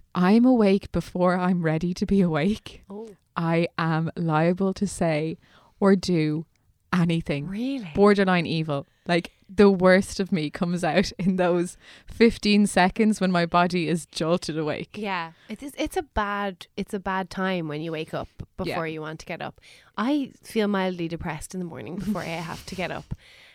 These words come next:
Speaker 2: Um, the thoughts are dark.
Speaker 1: Yeah,
Speaker 2: It's
Speaker 1: it's
Speaker 2: like,
Speaker 1: that
Speaker 2: "What am I looking forward to in
Speaker 1: it's
Speaker 2: my
Speaker 1: that
Speaker 2: life?"
Speaker 1: mix of anger and, like, complete depression and just
Speaker 2: Yeah.
Speaker 1: overly emotional. Like, it can go either way, but if I'm, if I'm woken up, it could be tears,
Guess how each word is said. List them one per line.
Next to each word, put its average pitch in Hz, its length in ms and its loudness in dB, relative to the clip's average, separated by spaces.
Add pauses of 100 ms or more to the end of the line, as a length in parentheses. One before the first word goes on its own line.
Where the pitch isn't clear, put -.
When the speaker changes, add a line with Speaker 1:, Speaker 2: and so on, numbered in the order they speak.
(100)
Speaker 2:
Um, 175 360 -4
the 226 80 -2
thoughts 262 440 -2
are 202 120 -6
dark. 170 600 -10 (180)
Speaker 1:
Yeah, 220 280 0 (200)
Speaker 2:
It's 233 60 2
Speaker 1:
it's 233 60 2
Speaker 2:
like, 262 120 -4
Speaker 1:
that 247 260 2 (240)
Speaker 2:
"What 214 140 -4
am 202 100 -2
I 196 80 -2
looking 185 260 -4
forward 180 280 -8
to 185 100 -6
in 220 80 6
Speaker 1:
it's 185 100 4
Speaker 2:
my 185 40 -2 (100)
Speaker 1:
that 220 40 8
Speaker 2:
life?" 220 140 4
Speaker 1:
mix 226 460 6
of 208 240 2
anger 202 580 6
and, 185 200 2
like, 175 180 0
complete 185 420 -2
depression 180 580 0
and 185 160 0
just 208 300 2
Speaker 2:
Yeah. 180 60 0
Speaker 1:
overly 175 340 2
emotional. 170 580 -4
Like, 160 280 -8 (260)
it 208 140 2
can 220 120 2
go 233 200 8
either 220 160 2
way, 185 120 4
but 175 140 2
if 180 100 0
I'm, 190 280 2
if 180 120 -4
I'm 180 140 0
woken 175 300 0
up, 160 160 -2
it 160 60 -4
could 160 200 -12 (140)
be 165 100 -6
tears, 170 560 -2